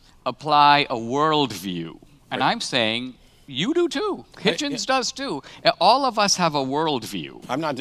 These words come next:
Speaker 2: I, I, I think I just said that, like, three
Speaker 1: Okay.
Speaker 2: minutes ago. The issue is whether or not, so if somebody's saying that their worldview is right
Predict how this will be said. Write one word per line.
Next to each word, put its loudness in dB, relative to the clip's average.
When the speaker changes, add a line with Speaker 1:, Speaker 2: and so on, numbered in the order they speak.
Speaker 2:
I, -4
I, -6
I -14
think -8
I -4
just -8
said -6
that, -14
like, -10
three -4
Speaker 1:
Okay. -6
Speaker 2:
minutes -6
ago. -20
The -2
issue -4
is -8
whether -4
or -4
not, -8
so -4
if -6
somebody's -6
saying -8
that -6
their -4
worldview -4
is -10
right -2